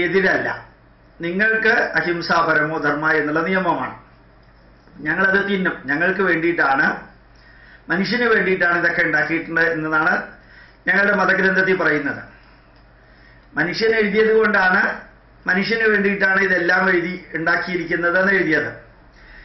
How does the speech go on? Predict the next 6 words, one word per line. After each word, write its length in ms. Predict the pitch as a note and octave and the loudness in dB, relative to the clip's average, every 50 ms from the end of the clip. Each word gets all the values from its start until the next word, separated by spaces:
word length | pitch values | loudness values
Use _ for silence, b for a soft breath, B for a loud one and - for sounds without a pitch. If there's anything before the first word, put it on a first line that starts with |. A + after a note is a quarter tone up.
| B B - - | B B -10 -8
നിങ്ങളുടെ 320 | D#3 E3+ F#3+ G3+ G#3 G#3+ G#3 F3+ | -4 -2 0 2 2 2 2 2
മതഗ്രന്ഥം 680 | E3+ E3+ F3+ G3 F#3+ G#3 G#3+ G#3+ G#3 G#3+ G#3 A3+ A#3 A#3+ G#3+ G3 | 2 0 0 2 2 2 2 2 2 2 0 0 0 2 2 2
ഒരു 100 | G3 G3 - - | 0 0 -2 -2
പുലിയാണ് 540 | F#3 G3+ G3+ A3 B3 C4 B3+ A#3+ A3 A3 G#3+ G#3 | -2 0 0 2 2 2 2 2 2 2 2 2
എഴുതിയിരുന്നതെങ്കിൽ 760 | G3 G3 G3 G3+ G3+ F#3 F#3+ F3 F#3 F3 F3+ E3 D3 D3 C#3 B2+ B2+ C#3+ D#3 - - - - - - - - - B B B B B B B B B B - - - | 2 2 2 2 2 2 2 0 0 0 0 0 0 0 0 0 -2 -2 -4 -6 -10 -16 -20 -20 -20 -20 -20 -20 B B B B B B B B B B -20 -14 -8
പുലിക്ക് 400 | A#3 A#3 A#3 C4 G#3+ - C#4+ | -4 -2 -2 -2 -2 -2 0